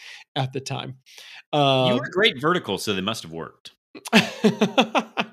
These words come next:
Speaker 1: was really on my game after that when I had to pull up the tickets so that we could get into the stadium.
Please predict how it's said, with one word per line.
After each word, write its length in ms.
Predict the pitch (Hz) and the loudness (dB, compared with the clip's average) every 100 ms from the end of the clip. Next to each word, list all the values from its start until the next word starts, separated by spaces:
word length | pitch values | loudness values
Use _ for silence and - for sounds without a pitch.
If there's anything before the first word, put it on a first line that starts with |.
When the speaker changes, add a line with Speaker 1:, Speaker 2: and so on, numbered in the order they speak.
| - - _ _ - - - - 175 - 240 | -10 -12 _ _ -20 -20 -20 -18 -6 8 8
Speaker 1:
was 160 | 320 247 | 8 2
really 260 | 294 269 | -2 2
on 140 | 233 214 | 2 4
my 160 | 208 | 2
game 340 | 185 226 240 147 | 4 4 4 2
after 260 | 147 135 | 2 0
that 240 | 139 123 123 | 0 0 -2
when 120 | 135 | -2
I 60 | 135 | -2
had 140 | 131 | -4
to 60 | 131 | -6
pull 200 | 165 147 | -2 -2
up 140 | 131 | -4
the 60 | 123 | -6
tickets 380 | 180 165 110 | -6 -6 -6
so 80 | - | -6
that 100 | 127 | -8
we 100 | 131 | -10
could 140 | 131 131 | -12 -8
get 160 | 127 135 | -6 -6
into 180 | 131 | -8
the 100 | 123 | -10
stadium. 480 | 117 143 139 117 120 | -8 -6 -6 -8 -14